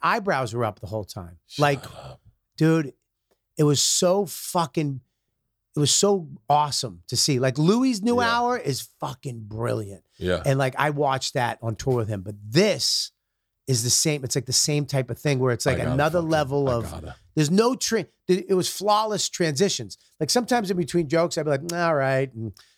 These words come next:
Speaker 1: you know?
Speaker 2: Yeah.
Speaker 1: Dude, from this,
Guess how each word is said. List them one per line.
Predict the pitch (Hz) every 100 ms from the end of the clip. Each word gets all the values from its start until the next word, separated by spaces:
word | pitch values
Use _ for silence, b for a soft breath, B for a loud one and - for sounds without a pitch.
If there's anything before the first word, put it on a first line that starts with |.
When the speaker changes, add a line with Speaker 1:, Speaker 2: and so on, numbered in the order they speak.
| b
Speaker 1:
you | 151
know? | 151 143 -
Speaker 2:
Yeah. | 101 92 - - _ _ _ 185
Speaker 1:
Dude, | 180 120 - _ _ _ _ _
from | - 165 147 117
this, | 165 233 - -